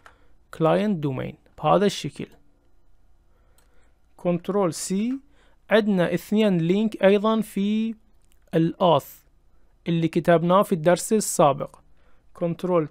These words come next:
بي، أفتح الأوث كنترولر، هنا عندنا الريجستر، أيضًا هنا عندي الدومين،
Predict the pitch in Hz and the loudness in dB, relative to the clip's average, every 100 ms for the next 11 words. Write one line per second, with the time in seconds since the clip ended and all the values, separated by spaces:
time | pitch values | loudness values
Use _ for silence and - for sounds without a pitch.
0 | - 196 220 - 185 - 170 147 165 160 | -6 -6 -4 -2 -2 -2 -6 -6 -6 -8
1 | - 190 190 202 - - _ _ - - | -2 2 2 0 -10 -20 _ _ -20 -20
2 | _ _ 170 160 - 165 165 190 220 - | _ _ -4 -4 -2 2 4 2 -2 -4
3 | 165 139 170 196 226 - 180 165 151 160 | -6 -2 -2 -2 -4 -2 -2 0 -4 -2
4 | 151 151 160 - 220 226 247 - - _ | -2 -2 -4 -4 -2 -2 -4 -10 -20 _
5 | _ _ _ _ _ _ _ - _ _ | _ _ _ _ _ _ _ -20 _ _
6 | _ - - _ 185 202 175 160 175 160 | _ -20 -20 _ 2 4 2 0 -2 0
7 | 175 202 - 185 175 160 156 147 156 156 | 0 0 -2 -2 0 -2 -2 -2 -2 -2
8 | 175 220 | -2 -4